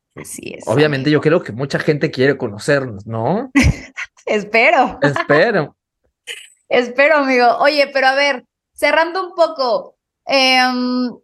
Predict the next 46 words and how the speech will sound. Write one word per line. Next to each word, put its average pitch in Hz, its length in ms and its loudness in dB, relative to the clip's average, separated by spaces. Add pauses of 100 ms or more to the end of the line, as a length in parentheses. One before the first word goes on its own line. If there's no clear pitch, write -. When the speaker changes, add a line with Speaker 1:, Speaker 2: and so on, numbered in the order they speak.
(340)
Speaker 1:
dime 294 460 0
cuáles 277 260 2
son 262 120 -4
tus 262 120 -8
redes 269 160 2
sociales 262 340 -2
para 226 200 0
que 233 100 -6
la 220 100 -2
gente 254 240 -6
te 269 80 -6
pueda 262 200 0
seguir 254 280 -4
y 294 40 -4
esté 269 140 -4
muy 262 140 -2
pendiente 233 380 -4
de 254 80 0
las 214 180 0
dinámicas 254 680 -4
que 233 80 -2
van 214 140 0
a 214 80 0
ver 269 220 2
y, 277 80 0
obviamente, 220 420 -2
de 208 80 -8
esta 208 160 -10
super 190 260 -8
dinámica 185 460 -2
con 190 120 -8
Escudería 170 440 -8
F. - 180 -12 (420)
Speaker 2:
Estoy 196 720 2
como 220 320 -2
Escalera 180 480 0
F 180 240 -4
uno 180 320 -2
en 160 100 -4
todas 160 120 2
las 156 120 2
redes 151 140 -2
sociales, 156 340 -2
menos 143 260 -8
en 127 100 -8
Twitter. 147 380 2